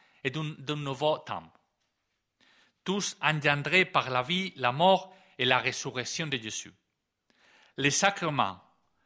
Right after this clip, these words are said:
ont été les lieux où s'engendrait cet espace et cet temps au milieu du monde. Espace et temps qui sont les propres de la minorité créative.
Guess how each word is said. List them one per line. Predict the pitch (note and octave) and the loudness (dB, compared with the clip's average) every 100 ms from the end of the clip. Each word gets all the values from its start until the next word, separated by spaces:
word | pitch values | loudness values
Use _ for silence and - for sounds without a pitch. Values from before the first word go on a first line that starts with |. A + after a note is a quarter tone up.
| _ | _
ont | E3 F3 | 2 2
été | E3 D#3 B2 | 2 2 2
les | C3+ C#3+ | 4 4
lieux | E3 C#3+ F#2 - _ _ _ _ _ | 4 2 0 -6 _ _ _ _ _
où | C3+ | -6
s'engendrait | - F#3 F#3 E3 D3+ C#3+ C3 A#2 G#2+ | -2 2 4 4 2 0 -2 -2 -2
cet | - E3+ D#3 | -6 -6 -4
espace | - - F3+ G3 - - _ _ _ - | -8 0 0 0 -4 -18 _ _ _ -6
et | |
cet | B2 F3 - | -2 -2 2
temps | F3+ G3 - _ _ _ _ - | 2 2 -4 _ _ _ _ -4
au | D3+ | -2
milieu | C#3+ C#3+ D#3 F3 F3+ | 0 0 0 0 0
du | C#3 | -4
monde. | B2+ F#2+ F2+ - _ _ _ _ _ _ _ | -6 -6 -10 -14 _ _ _ _ _ _ _
Espace | C3 - - F#3 D3 - C#3+ | -4 -2 4 4 4 0 -10
et | B2+ | -4
temps | F3 F#3+ G3 - _ _ _ | 2 2 0 -12 _ _ _
qui | D3 | -6
sont | - E3 | -2 0
les | C#3+ | 0
propres | C3 E3 F#3+ - - - _ _ - | 0 4 6 4 -2 -14 _ _ -2
de | B2+ | 2
la | C3 | 2
minorité | C#3 D#3 D3 C#3+ | 2 0 -2 -2
créative. | - A2+ - F#2 | -4 -6 -8 -14